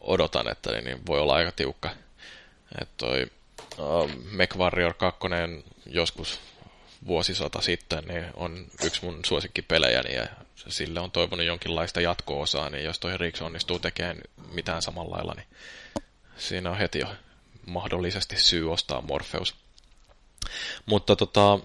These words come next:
Microsoftihan esitteli, ö, paljon muitakin näitä ratkaisuja, että niillähän on nyt sitten yhteistyötä Valven kanssa, ja sitten on tää Oculus Rift myöskin, minkä kanssa ne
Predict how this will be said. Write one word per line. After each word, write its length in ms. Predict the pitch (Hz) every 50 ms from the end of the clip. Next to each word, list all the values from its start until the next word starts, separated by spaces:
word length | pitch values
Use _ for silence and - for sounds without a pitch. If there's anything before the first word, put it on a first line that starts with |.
| -
Microsoftihan 720 | 98 110 104 - 110 - 101 - - 107 104 101 98 98 - -
esitteli, 540 | 98 101 104 - - - 90 90 90 - - - - - - -
ö, 80 | - - - - 82 87 98 95 92 92 92 87 -
paljon 180 | - 98 95 98
muitakin 380 | 98 98 95 92 - - 92
näitä 280 | 87 85 85 - 95 95 - -
ratkaisuja, 440 | - 85 - - - - 92 82 82
että 100 | - 87
niillähän 300 | 82 82 85 - 90 90
on 80 | 90
nyt 140 | 90 87 -
sitten 240 | - - - 90 87
yhteistyötä 540 | 87 - - 85 85 - - 80 80 90 87
Valven 340 | 95 92 92 90 90 90 -
kanssa, 400 | 87 82 78 80 85 - - -
ja 120 | - -
sitten 280 | - 90 - - 85 85
on 80 | 85
tää 180 | - 87 85 82
Oculus 400 | - 98 92 - 90 85 85 -
Rift 280 | - - 85 - - 87
myöskin, 380 | 87 87 87 85 82 - 85 85
minkä 200 | 82 80 80 82
kanssa 320 | - 85 82 80 - 87
ne 140 | 82 80 -